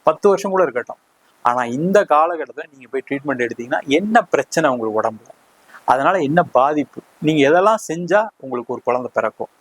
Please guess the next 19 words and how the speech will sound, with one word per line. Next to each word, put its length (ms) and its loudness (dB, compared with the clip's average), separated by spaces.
அதுக்கான 380 2
ட்ரீட்மெண்ட் 420 -2
முறைகள் 380 0
என்ன, 200 -16
எல்லாத்தையும் 800 0
கொடுக்கக்கூடியவர் 720 -4
இந்த 140 -8
சுக்கிர 300 -2
பகவான். 340 0
அதனால 160 -2
தான் 200 0
சொன்னேன், 200 -10
உடல் 280 4
ரீதியான 500 2
பிரச்சனைகளுக்கு 580 -4
இந்த 100 0
சுக்கிரன் 380 -2
தான் 100 0
காரணம். 340 0